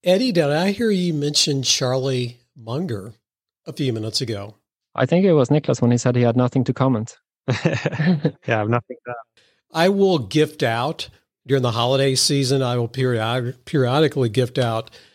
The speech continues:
Speaker 1: the Charlie Munger Almanac. And it's like a big, heavy coffee table book, but there's a ton of nuggets in it. Is, is that a book that you all like and recommend to others?
Speaker 3: I mean, that, that, that's the last book that we're gonna talk about today. So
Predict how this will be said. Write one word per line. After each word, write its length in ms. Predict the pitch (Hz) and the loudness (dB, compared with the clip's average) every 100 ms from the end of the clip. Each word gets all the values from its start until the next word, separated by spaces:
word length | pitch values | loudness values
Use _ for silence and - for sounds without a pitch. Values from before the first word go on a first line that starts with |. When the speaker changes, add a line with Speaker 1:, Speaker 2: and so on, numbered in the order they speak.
| _ _ _ _ | _ _ _ _
Speaker 1:
the 80 | 131 | -2
Charlie 400 | - 131 123 120 | 0 2 0 0
Munger 540 | 117 120 110 113 110 | 0 0 0 -2 -4
Almanac. 560 | 127 131 135 113 104 - | -2 0 2 0 -4 -6
And 80 | 135 | -6
it's 380 | 127 123 127 | -2 0 0
like 140 | 135 117 | 0 -2
a 60 | |
big, 380 | 110 107 131 117 | -4 -2 -2 -2
heavy 400 | - 139 131 131 | -6 -4 -2 -2
coffee 480 | 117 - - 127 123 | -4 -6 -2 0 0
table 280 | 120 131 110 | 0 0 -2
book, 400 | 110 139 113 110 | 0 0 0 -4
but 100 | 139 | -4
there's 180 | 156 185 | 0 0
a 120 | 113 | 0
ton 360 | 110 - 156 135 | -4 -2 0 0
of 220 | 104 113 - _ _ _ - | -2 -6 -16 _ _ _ -18
nuggets 720 | 120 127 139 113 - - - - | -4 0 0 0 -2 -4 -6 -4
in 180 | 143 | -2
it. 220 | 117 - - | -2 -2 -2
Is, 140 | 147 | -2
is 220 | 220 151 | 0 0
that 320 | 131 143 170 - | 2 2 0 -4
a 80 | 160 | -2
book 300 | 139 160 - | 0 -2 0
that 140 | 147 | -2
you 200 | 147 147 | 0 0
all 220 | 139 139 | 0 0
like 420 | 147 135 139 139 - | -2 -2 -2 -4 -8
and 180 | 175 135 | -6 -2
recommend 420 | 127 135 127 131 | -2 -2 -4 -2
to 100 | 123 | -2
others? 440 | 120 131 131 135 - _ _ _ _ | -4 -6 -8 -8 -14 _ _ _ _
Speaker 3:
I 80 | - | -6
mean, 160 | 120 113 | -2 2
that, 180 | 120 - _ - | 0 -2 _ -16
that, 220 | 196 127 - | -2 -2 -2
that's 340 | - 135 131 | -2 -2 -2
the 100 | - | 0
last 340 | 131 139 123 - - | 4 4 0 -4 -16
book 340 | 120 131 - | -2 -2 0
that 180 | 117 110 | -4 -2
we're 120 | 117 | -2
gonna 180 | 113 110 | 0 0
talk 220 | - 117 | 0 0
about 220 | 107 104 | -2 -4
today. 280 | - 117 107 | 0 0 0
So 260 | 98 110 | -2 -6